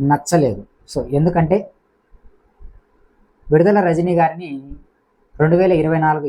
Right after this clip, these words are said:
ఎన్నికల్లో చిలకలూరుపేట నియోజకవర్గం నుంచి కాకుండా గుంటూరు పశ్చిమ నియోజకవర్గాల నుంచి ఆమెను పోటీ చేయించారు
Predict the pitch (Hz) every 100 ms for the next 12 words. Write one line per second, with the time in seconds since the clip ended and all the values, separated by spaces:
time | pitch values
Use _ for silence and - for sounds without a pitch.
0 | 131 143 143 139 165 - - - - -
1 | _ - - - - _ _ _ - 165
2 | 175 202 208 196 175 170 147 - 147 147
3 | 165 165 156 143 143 143 135 - 143 127
4 | 139 151 131 117 - _ _ _ _ _
5 | - - 160 170 202 202 156 - 170 151
6 | - 147 151 156 - 143 135 139 139 135
7 | - 160 - 123 143 147 123 107 - _
8 | - - - - - 170 165 - 147 147
9 | 127 107